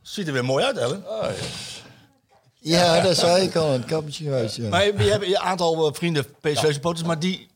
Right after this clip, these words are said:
Speaker 1: Ik, de mensen, de mensen die op Twitter actief zijn,
Speaker 2: Ja,
Speaker 1: daar,
Speaker 2: maar
Speaker 1: daarvan
Speaker 2: dat,
Speaker 1: is het grootste deel
Speaker 2: ja,
Speaker 1: is
Speaker 2: maar
Speaker 1: negatief.
Speaker 2: daar, daar kom ik niet.
Speaker 1: Maar ik kom ook in het stadion en ik spreek ook
Speaker 2: Ja.
Speaker 1: met anderen. Het zijn wel echt wel kritisch.
Speaker 2: Ja, maar je mag ook wel kritisch zijn.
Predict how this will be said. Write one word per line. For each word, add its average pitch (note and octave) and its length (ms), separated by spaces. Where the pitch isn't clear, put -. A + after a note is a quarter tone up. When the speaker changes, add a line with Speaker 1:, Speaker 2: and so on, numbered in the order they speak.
Speaker 1:
Ik, D3+ 280
de C#3+ 60
mensen, D#3 220
de D#3 60
mensen C#3+ 400
die C#3+ 160
op - 80
Twitter G3+ 320
actief B2+ 340
zijn, G#2 200
Speaker 2:
Ja, G2+ 60
Speaker 1:
daar, F2+ 100
Speaker 2:
maar C#3+ 140
Speaker 1:
daarvan F#3 200
Speaker 2:
dat, F3 100
Speaker 1:
is D#3+ 60
het D3+ 100
grootste D#3+ 260
deel C3+ 300
Speaker 2:
ja, G#2+ 60
Speaker 1:
is G#2 60
Speaker 2:
maar C3+ 120
Speaker 1:
negatief. F3+ 300
Speaker 2:
daar, - 100
daar G#2+ 100
kom F2+ 180
ik F2 60
niet. E2 220
Speaker 1:
Maar E3 180
ik E3 60
kom F#3 160
ook G3 120
in E3 60
het - 80
stadion D#3+ 540
en E3 60
ik C#3+ 80
spreek D3 260
ook C#3+ 160
Speaker 2:
Ja. B2+ 80
Speaker 1:
met A#2 80
anderen. D#3+ 260
Het C#3+ 120
zijn G3 160
wel F3+ 180
echt - 160
wel B2+ 120
kritisch. G3 460
Speaker 2:
Ja, E3 120
maar F#3+ 120
je F#3 100
mag F3+ 140
ook D3 120
wel A#2 120
kritisch A#3+ 340
zijn. A2+ 360